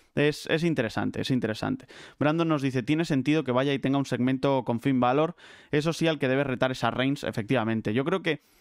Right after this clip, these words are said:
que aquí nadie tiene ningún tipo de duda, ¿no? Eh, José dice, "Los fanboys de All Elite Wrestling dirán, eh, ve, ve cómo nos contraprograman con Edge". Yo sincera-, es que sinceramente no, no, no creo que sea una contraprogramación, porque es que tiene todo el sentido del mundo.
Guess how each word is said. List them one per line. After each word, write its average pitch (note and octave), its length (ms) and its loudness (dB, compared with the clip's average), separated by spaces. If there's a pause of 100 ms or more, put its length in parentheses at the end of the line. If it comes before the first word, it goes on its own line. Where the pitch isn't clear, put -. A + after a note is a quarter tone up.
(340)
que D3 80 2
aquí D#3 180 0
nadie F#3+ 260 2
tiene F#3 220 0
ningún D3+ 320 2
tipo D3+ 240 0
de A#2 140 2
duda, A#2 260 2
¿no? C3 240 -2 (840)
Eh, C#3 120 0
José D#3+ 280 0
dice, C#3+ 160 2
"Los B2+ 100 -2
fanboys D#3 300 0
de D3 60 2
All C#3+ 120 2
Elite C3+ 220 0
Wrestling D3 260 2
dirán, C#3 420 0 (300)
eh, C3 320 2
ve, D3 640 2
ve C#3+ 140 2
cómo F3 200 2
nos D3+ 240 0
contraprograman C3+ 680 0
con B2 180 0
Edge". E3 200 -2 (400)
Yo C3+ 140 0
sincera-, C3+ 280 2
es D3 160 0
que G#3+ 180 -2
sinceramente E3+ 540 0
no, B2+ 260 2
no, C3 440 0
no E3 260 0
creo F3+ 280 0
que D3+ 120 -2
sea C#3+ 140 0
una C3+ 120 0
contraprogramación, B2+ 920 0
porque B2 420 0
es A#2 100 -4
que - 140 -2
tiene G#3+ 240 -2
todo C3+ 160 2
el B2 80 0
sentido A#2+ 300 0
del A2+ 120 0
mundo. E3+ 320 0